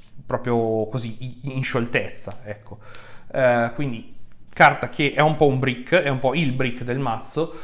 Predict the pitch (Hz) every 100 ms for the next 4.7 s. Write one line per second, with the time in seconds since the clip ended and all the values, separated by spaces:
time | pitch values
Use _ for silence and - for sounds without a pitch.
0 | - - 156 151 147 170 143 - 139 135
1 | - 135 135 135 131 131 135 135 135 127
2 | 117 120 120 120 123 117 113 110 - -
3 | 117 110 107 104 101 101 - 120 113 120
4 | 104 104 135 139 104 113